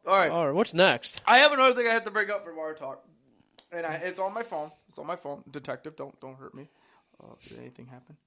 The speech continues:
Speaker 1: Okay. Uh, there's some photos that I wanted to bring up to you, and I wanted to ask you how you felt about 'em. Uh, they might come up on this, they might not. Uh, but I'm gonna read these to you. Are you f-, are you familiar with, like,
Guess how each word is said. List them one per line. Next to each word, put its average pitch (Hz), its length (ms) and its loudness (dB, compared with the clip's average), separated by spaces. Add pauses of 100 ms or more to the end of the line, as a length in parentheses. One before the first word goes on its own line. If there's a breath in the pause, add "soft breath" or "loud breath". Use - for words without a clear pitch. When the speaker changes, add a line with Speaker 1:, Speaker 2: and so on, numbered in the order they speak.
Speaker 1:
Okay. 135 120 -20 (360 soft breath)
Uh, 160 220 4 (1300)
there's 196 120 4
some 202 120 -2
photos 247 420 4
that 208 100 2
I 196 60 2
wanted 214 240 -2
to 214 80 -2
bring 180 260 -4
up 160 220 -4
to 156 80 -8
you, 156 180 -2
and 147 100 0
I 143 60 0
wanted 156 320 -4
to 156 100 -2
ask 147 360 -4
you 143 120 -8
how 143 120 -2
you 139 140 -4
felt 135 280 -6
about 120 280 -8
'em. - 60 -16 (140)
Uh, 131 240 -4
they 147 140 -2
might 147 280 -2
come 170 140 -8
up 165 160 -4
on 151 140 -4
this, 147 160 -8
they 151 140 -8
might 139 220 -8
not. 135 280 -8
Uh, 139 280 -6
but 143 140 -6
I'm 160 80 -2
gonna 170 140 -4
read 175 260 -8
these 147 200 -8
to 147 100 -16
you. 135 160 -14 (1400 soft breath)
Are 170 80 -2
you 285 220 4
f-, - 200 -4
are 175 80 4
you 294 140 0
familiar 156 500 0
with, 143 220 -6
like, 127 260 -4